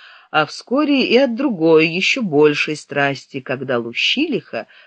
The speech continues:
по обыкновению грелась перед вечером на солнышке у себя на лавочке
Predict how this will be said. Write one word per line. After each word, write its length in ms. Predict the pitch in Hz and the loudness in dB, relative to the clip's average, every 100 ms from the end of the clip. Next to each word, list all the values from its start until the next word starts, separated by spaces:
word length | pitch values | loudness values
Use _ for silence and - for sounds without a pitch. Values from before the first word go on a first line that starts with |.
| - | -2
по 100 | 147 | -2
обыкновению 680 | 147 - 143 165 160 147 143 | -2 -6 -4 0 0 0 -2
грелась 560 | 151 180 151 127 127 | 0 2 4 2 -4
перед 260 | - 151 156 | -8 -8 -6
вечером 460 | 143 135 - 135 | -4 -2 -4 -8
на 100 | 131 | -8
солнышке 560 | 127 - 320 185 - 135 | -8 -6 -6 -6 -8 -6
у 60 | 123 | -6
себя 260 | 160 139 | -6 -4
на 140 | 123 139 | -4 -4
лавочке 580 | 131 107 - - 123 | -4 -4 -6 -2 -4